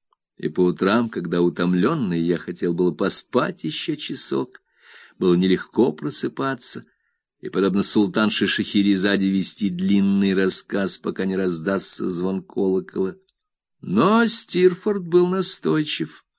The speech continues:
И поскольку он, в свою очередь,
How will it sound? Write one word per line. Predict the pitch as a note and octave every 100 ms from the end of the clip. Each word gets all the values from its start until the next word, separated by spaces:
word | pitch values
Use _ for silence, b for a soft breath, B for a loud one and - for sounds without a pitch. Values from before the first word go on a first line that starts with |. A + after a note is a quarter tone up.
| _ _ _ _ _ _ -
И | -
поскольку | D#3 C#3 - F3 E3 D#3+
он, | C#3+ C#3+ C#3+ D3+
в |
свою | - D#3 D#3+ D#3+
очередь, | E3 E3 F3+ F3 -